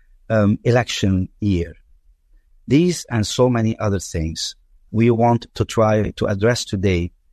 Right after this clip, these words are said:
um, on our Good Sunday Morning with Father Andre. Again, we're not criticizing. We don't have answers,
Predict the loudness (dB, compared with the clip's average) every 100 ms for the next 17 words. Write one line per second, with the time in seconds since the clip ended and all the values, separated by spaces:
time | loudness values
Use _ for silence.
0 | _ _ 0 2 2 0 -2 -2 -2 0
1 | 0 0 -2 -2 0 0 2 2 2 2
2 | 2 0 -2 -8 -10 -10 0 2 0 -4
3 | 0 0 0 -4 -10 _ _ _ _ _
4 | -4 0 4 4 4 -2 _ -6 0 2
5 | 0 -2 -8 -4 -4 0 0 0 -4 -8
6 | -8 _ _ _ -2 0 2 0 0 0
7 | 0 -2 -6 -6 -6 -8 -10 -12